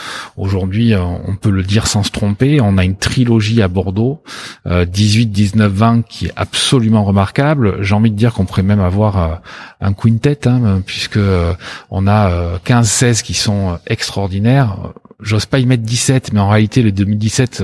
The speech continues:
on a fait que geler, on a produit de très jolis vins en deux mille dix-sept.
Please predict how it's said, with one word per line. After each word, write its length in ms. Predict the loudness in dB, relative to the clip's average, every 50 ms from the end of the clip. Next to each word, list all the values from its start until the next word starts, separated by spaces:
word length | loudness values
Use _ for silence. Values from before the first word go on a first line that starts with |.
| -6 -4
on 100 | -4 -4
a 60 | -2
fait 120 | -2 -4 0
que 140 | 0 0
geler, 280 | 2 2 2 2 4 2
on 100 | 2 2
a 60 | 0
produit 260 | -2 -2 -2 0 0
de 40 | 0
très 220 | 0 -2 0 0 0
jolis 240 | 0 0 0 0
vins 100 | 0 0
en 60 | 0 -2
deux 80 | -2
mille 120 | -4 -6 -6
dix-sept. 440 | -8 -8 -2 -2 -2 -2 -4 -10